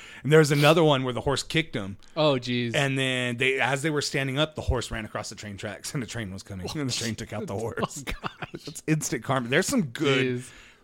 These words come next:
Speaker 2: Yeah.
Speaker 1: great fails in this game.
Speaker 2: I'm gonna get this game eventually.
Speaker 1: Oh, it's so good.
Speaker 2: So.
Speaker 1: So I, I played with a couple people, and I can't wait for the, the online to come out. Like, just,
Speaker 2: Yeah.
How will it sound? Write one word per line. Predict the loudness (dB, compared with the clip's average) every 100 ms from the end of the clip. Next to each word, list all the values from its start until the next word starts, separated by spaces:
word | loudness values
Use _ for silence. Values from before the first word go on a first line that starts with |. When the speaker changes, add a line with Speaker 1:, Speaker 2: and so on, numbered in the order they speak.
| _
Speaker 2:
Yeah. | -2 2 2
Speaker 1:
great | 6 6 6 2
fails | -2 2 4 2 -2
in | -2
this | -2 -2
game. | 4
Speaker 2:
I'm | 4
gonna | 6 4
get | 4
this | 2 0
game | 2
eventually. | 2 2 0 0 0 0
Speaker 1:
Oh, | 0 -2 -2
it's | -2
so | -2 -2 -2
good. | -6 -8 -10
Speaker 2:
So. | -12 -12 -12 -14 -4
Speaker 1:
So | 2
I, | 8 8 8 4 -4 -4 4
I | 6
played | 8 8
with | 8 4
a |
couple | 2 0
people, | 2 2 4 4 4
and | 2 0
I | 4
can't | 2 2
wait | 0
for | 0
the, | 0 0 -2
the | -4 -4
online | -2 -2 -2 -6 -6
to | -8
come | -6 -6
out. | -8 -8
Like, | -8 -4
just, | -2 0 -2 -4 -8
Speaker 2:
Yeah. | -6